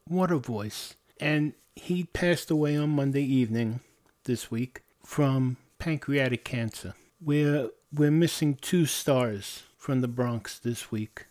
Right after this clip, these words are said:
Regis and Pepe. But what a great place to grow up. What a great place.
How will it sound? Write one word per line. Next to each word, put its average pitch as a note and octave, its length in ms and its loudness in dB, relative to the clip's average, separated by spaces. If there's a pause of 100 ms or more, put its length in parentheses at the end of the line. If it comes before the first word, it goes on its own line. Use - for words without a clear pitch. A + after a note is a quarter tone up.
(140)
Regis C3 640 -2
and B2 180 -4
Pepe. A#2 400 -6 (240)
But C#3+ 180 -2
what F3 160 6
a E3+ 60 4
great D3+ 320 2
place C#3 300 -2
to C3+ 80 -8
grow B2 320 2
up. A#2 260 -4 (300)
What E3+ 260 0
a C#3+ 100 4
great C3 420 -4
place. - 540 -4